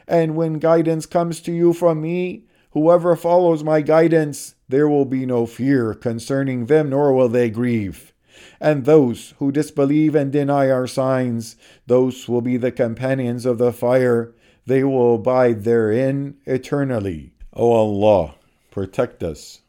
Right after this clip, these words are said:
from the temptations and whispers of the shaitan, and suffice us from the evil of his enmity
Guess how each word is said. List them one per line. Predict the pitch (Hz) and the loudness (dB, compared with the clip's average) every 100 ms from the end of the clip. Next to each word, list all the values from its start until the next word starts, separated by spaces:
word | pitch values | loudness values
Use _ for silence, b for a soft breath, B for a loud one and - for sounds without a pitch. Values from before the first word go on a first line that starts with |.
| _ | _
from | _ 101 92 | _ -10 -6
the | 92 | -8
temptations | - 95 85 120 117 - 113 117 113 | -8 -10 -8 -6 -6 -6 -8 -8 -12
and | - 90 87 | -12 -10 -6
whispers | 117 117 - 113 113 | -6 -6 -8 -6 -6
of | 95 90 | -10 -8
the | 92 | -10
shaitan, | - 95 90 107 107 87 71 - _ _ b b b b b b | -6 -6 -6 -4 -2 -2 -6 -16 _ _ b b b b b b
and | - 117 | -10 -8
suffice | - 120 - 135 123 - | -2 -2 0 0 0 -6
us | 85 - - - _ | -8 -8 -18 -20 _
from | 113 107 | -8 -6
the | 98 | -6
evil | 87 120 117 127 135 - _ _ | -6 -6 -2 -2 -4 -8 _ _
of | 113 95 | -8 -4
his | 104 101 | -6 -4
enmity | 107 107 90 - 80 57 | -4 -4 -6 -8 -12 -14